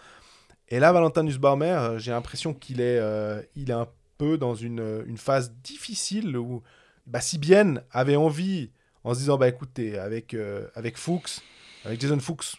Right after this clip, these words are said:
on sait qu'on va pas pouvoir le garder, on va pas régater au niveau des offres, mais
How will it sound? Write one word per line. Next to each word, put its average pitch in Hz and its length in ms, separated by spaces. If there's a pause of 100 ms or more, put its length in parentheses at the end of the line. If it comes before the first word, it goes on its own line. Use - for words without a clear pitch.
(120)
on 117 140
sait - 180
qu'on 120 120
va 107 80
pas 135 140
pouvoir 143 200
le 127 140
garder, 131 800
on 113 80
va 104 120
pas 127 160
régater 147 400
au 135 80
niveau 123 260
des 113 240
offres, 156 300 (680)
mais 120 220